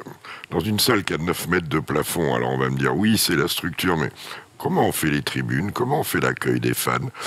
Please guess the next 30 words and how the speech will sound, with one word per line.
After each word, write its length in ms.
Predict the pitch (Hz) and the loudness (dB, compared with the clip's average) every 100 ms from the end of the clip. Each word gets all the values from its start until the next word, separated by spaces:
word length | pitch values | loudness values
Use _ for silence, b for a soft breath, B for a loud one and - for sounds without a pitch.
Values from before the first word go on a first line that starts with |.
| B B | B B
Comment 320 | - 135 147 131 | -2 2 4 4
on 80 | |
met 120 | 113 101 | 4 4
la 140 | 90 | 2
clim ? 480 | - - 76 104 120 B B B - | 0 -2 0 0 -2 B B B 0
Comment 480 | 69 71 - - | 2 4 4 4
on 180 | 78 98 | 4 2
fait 380 | - 123 123 147 | 2 2 4 4
ressembler 720 | 110 113 107 117 98 98 123 | 4 2 2 2 4 4 4
à 60 | 104 | 4
une 180 | 85 85 | 2 2
salle ? 200 | - 71 | 2 2
Alors, 220 | 55 55 | 2 -2
même 280 | 58 92 85 | 0 0 2
si 160 | - | 2
on 60 | 87 | 2
me 80 | 87 | 0
dit 80 | 92 | 0
qu'il 60 | |
n'y 60 | 90 | 2
aura 140 | 73 | 2
pas 180 | 65 82 | 2 -2
de 80 | 76 | 0
Jumbotron, 600 | 82 76 73 69 - 87 | 0 2 2 0 -2 -2
ce 100 | - | -2
qui 120 | 65 | -2
manquerait 360 | 64 78 - 90 | 0 0 0 0
dans 160 | 67 | 0
une 180 | 62 69 | 0 -2
salle 280 | - 71 65 | -2 0 -2